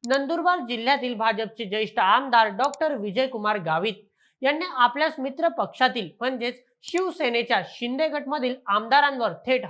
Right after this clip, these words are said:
हल्ला चढवला आहे. या आरोप प्रत्यारोपांच्या फैरींमुळे नंदुरबारचे राजकारण ढवळून निघाले असून याचे पडसाद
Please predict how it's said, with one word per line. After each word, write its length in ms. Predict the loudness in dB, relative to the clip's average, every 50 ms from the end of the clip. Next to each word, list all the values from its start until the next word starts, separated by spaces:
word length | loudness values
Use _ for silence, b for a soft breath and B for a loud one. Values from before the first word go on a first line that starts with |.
| 0
हल्ला 300 | 0 0 4 4 4 4
चढवला 460 | 4 2 -4 -6 -4 -4 -2 2 4 4
आहे. 240 | 4 4 2 -2 -8 -10 _ _ _ _ _ _ _ _ _
या 100 | 4 4
आरोप 400 | 4 4 4 4 6 6 4 2
प्रत्यारोपांच्या 880 | 0 -4 -6 -6 -2 0 0 0 0 0 -2 -2 -2 -2 0 0 -2 -2 -2 -8 _ _ -2 2
फैरींमुळे 680 | 2 4 4 2 0 0 -2 0 0 0 0 0 -2
नंदुरबारचे 1000 | -4 -4 -6 -4 -4 -4 -4 2 2 2 2 2 0 -4 -4 -4 -6 -12 _ _ -4
राजकारण 760 | 2 4 4 4 4 2 0 0 2 2 2 2 0 -2 -2
ढवळून 380 | 0 0 0 2 0 -2 -2 -6 -10 _ _
निघाले 420 | -6 -6 -2 0 2 2 2 2 0
असून 280 | -2 -2 -4 -6 -6 -6 -8 _ _ _ _ _
याचे 280 | 0 0 0 2 0 -4
पडसाद 480 | -4 0 0 0 0 2 2 0 0